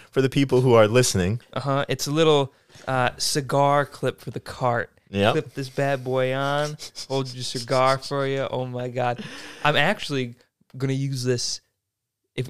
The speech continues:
Speaker 2: if you ha-, I don't, I don't have any cigars laying around here.
Speaker 1: Yeah, I, I was gonna go, so I was gonna go pick some up from, um,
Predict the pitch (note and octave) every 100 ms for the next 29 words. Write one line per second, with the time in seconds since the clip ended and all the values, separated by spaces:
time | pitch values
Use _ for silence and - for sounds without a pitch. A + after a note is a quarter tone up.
0 | - C3 C3+ C3+ - B2+ B2 C#3 - C3
1 | C3+ C#3 B2 B2+ B2 B2 A#2+ A#2 G#2 C3+
2 | C#3 G#2 A#2 - C3+ C3+ C#3 B2+ B2 A#2
3 | - B2 A2+ A#2+ C3 D3+ E3+ D#3+ C3+ B2
4 | C3 - A#2 G#2+ G#2 - G2 F#2 F#2 E2
5 | - F2 F2 E2+ E2+